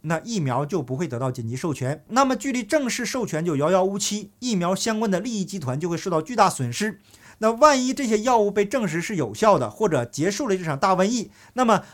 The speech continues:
他们机关算尽搞出来的这个疫苗就失去意义了。这是不是让人非常愤怒的一个原因呢？如果是别人说的，可能是阴谋论。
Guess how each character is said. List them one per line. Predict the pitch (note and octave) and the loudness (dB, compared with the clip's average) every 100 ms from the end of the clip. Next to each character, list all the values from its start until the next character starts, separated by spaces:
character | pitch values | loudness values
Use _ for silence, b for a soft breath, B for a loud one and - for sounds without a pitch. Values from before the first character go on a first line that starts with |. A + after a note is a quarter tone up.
| B | B
他 | - | 2
们 | A#3+ A#3 | 2 0
机 | G3 B3+ | -2 -4
关 | B3+ A#3 A3+ | 0 2 2
算 | - B3+ | 0 -2
尽 | G#3+ C4 F#3 | 0 -2 -2
搞 | C#3 B2 | -2 -2
出 | E3+ | 0
来 | F3 | 0
的 | F3 | 2
这 | F#3+ | 0
个 | E3+ | 0
疫 | A#3+ A3 | 0 0
苗 | C#3 D3 E3+ | 2 2 0
就 | D#3 | -4
失 | C#3 G3+ | -4 -4
去 | G3 F3+ | -4 -2
意 | B3 A#3+ | 0 2
义 | D#3 | 2
了。 | C#3 - b b b b b | 2 -2 b b b b b
这 | - | -4
是 | A#3 C#4+ | -2 -2
不 | A#3 | -2
是 | G3+ | 0
让 | G#3 F#3 | 4 4
人 | F#3 | 2
非 | F#3+ | 0
常 | F#3+ F3+ | 0 0
愤 | - A#3+ | -2 -2
怒 | G3 D#3+ | -2 -2
的 | C#3 | -2
一 | |
个 | C#3 | -2
原 | B2+ C3 | -2 -4
因 | D3+ D#3+ | -4 -6
呢？ | C#3+ - - | -6 -10 -4
如 | A#3+ | 0
果 | C#4+ | 2
是 | G3+ | 2
别 | G#3 E3+ | 2 6
人 | C4 A#3+ | 6 4
说 | G3+ F#3 | 2 2
的， | E3 | 2
可 | C#3 | 0
能 | C#3 | -4
是 | E3+ | -2
阴 | F#3+ | -2
谋 | D#3+ | 0
论。 | F3+ G3+ | 2 2